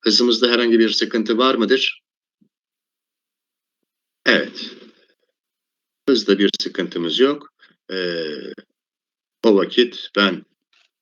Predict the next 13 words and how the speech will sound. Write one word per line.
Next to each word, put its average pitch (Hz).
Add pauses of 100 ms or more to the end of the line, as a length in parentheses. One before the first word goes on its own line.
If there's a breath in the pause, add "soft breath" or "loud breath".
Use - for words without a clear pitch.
devam 101
edeceğim. 123 (1200 soft breath)
A-, 98
takılan, 110
aklınıza 104
takılan 104
bir 101
şey 160
olursa 131
hemen, 98
e, 90
mesaj 90
bölümünden 90